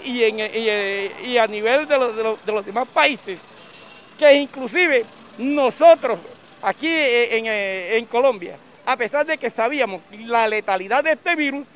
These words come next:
nunca nos preparamos para eso. Un, un gran ejemplo es que la gran mayoría de la, de lo, de los compañeros de la salud que se han muerto, ni siquiera a sus familiares le hicieron cerco epidemiológico,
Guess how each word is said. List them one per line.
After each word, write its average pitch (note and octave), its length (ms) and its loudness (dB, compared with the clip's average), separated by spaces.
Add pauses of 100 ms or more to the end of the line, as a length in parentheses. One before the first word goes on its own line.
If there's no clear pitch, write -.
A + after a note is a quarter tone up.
(220)
nunca E4+ 320 2
nos C4 140 0
preparamos A3 540 -2
para F#3 260 -2
eso. F3+ 320 -6 (1300)
Un, E4+ 680 -2
un D#4+ 160 -6
gran D#4+ 240 2
ejemplo C#4+ 460 0
es D4+ 340 4 (500)
que A3+ 120 0
la F#3 200 -4
gran D#4+ 280 4
mayoría C4 580 0
de F#3+ 200 -4
la, G3 160 -4 (120)
de G3+ 120 -4
lo, G3 140 -6
de G#3 140 -4
los F#3+ 180 -4 (120)
compañeros G3 500 -2
de D4 80 2
la B3 120 0
salud A#3 260 -4
que G#3+ 160 -4
se C#4+ 140 -2
han C#4 100 4
muerto, C4+ 380 -2
ni A3+ 120 -16
siquiera C#4 460 -2
a B3+ 40 0
sus A3 160 -10
familiares G3+ 540 -4
le F#3 80 -14
hicieron G#3 380 -10
cerco G#3 380 -6
epidemiológico, E3 920 -6